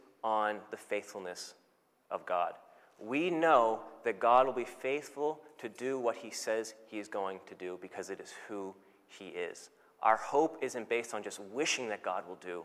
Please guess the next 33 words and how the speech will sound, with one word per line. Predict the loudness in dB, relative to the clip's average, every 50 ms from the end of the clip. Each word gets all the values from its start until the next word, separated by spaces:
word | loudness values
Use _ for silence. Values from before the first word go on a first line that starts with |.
| -10 -10
what | -10 -10
he | -8
says | -10 -12 -12 -12
he's | -14 -14
gonna | -12 -12 -12 -10
do. | -8 -6 -6 -8 -8 -12 -18 -20 _ -12
It's | -12 -12 -8
based | -4 -2 -2 -2 -2 -4 -2
on | -2 -2 -2 -4 -10 -18 -20 -20 -20
what | -12 -2 6 8 8 8 6 2
God | 0 2 4 4 4 4 0 -4 -12 -20 -20 -20
he | -18 -14
s-, | -12 -12 -10 -10 -12 -14 -12 -8
says | -4 -2 0 0 0 -2 -4 -8 -10
he | -12 -12
will | -10 -10 -10
do. | -8 -8 -8 -8 -8 -10 -14 -20 _ _ _ _
And | -8 -8 -8 -8
he | -10 -12 -10 -4 -4 -2
is | -2 -4 -4
faithful | 0 2 4 4 4 2 -2 -4 -2 -2 -2 -2 -4 -10 -20 -18 -14
to | -12 -2
do | 6 8 10 10 10 10 6 2 -2 -8 -16 -14 -2 0
what | 2 2
he | 2
says | 0 2 6 8 10 10 10 8 4 0 -4 -8 -12 -18 -20 -20 -20 -20 _
he | -10 -8 -6 -4
will | -4 -4 -4
do. | -2 0 0 0 0 -2 -6 -12 -20 -20 -20 -20 _ _ -20 -20 -20 -20 -4 2
That's | 4 4 4 4 0 -2 -4 -8 -12
the | -10 -10
Christian | -4 -2 -2 -2 -2 -4 -10 -10 -10 -12 -16 -20 -20 _ _ _
hope. | -4 -2 0 0 0 -4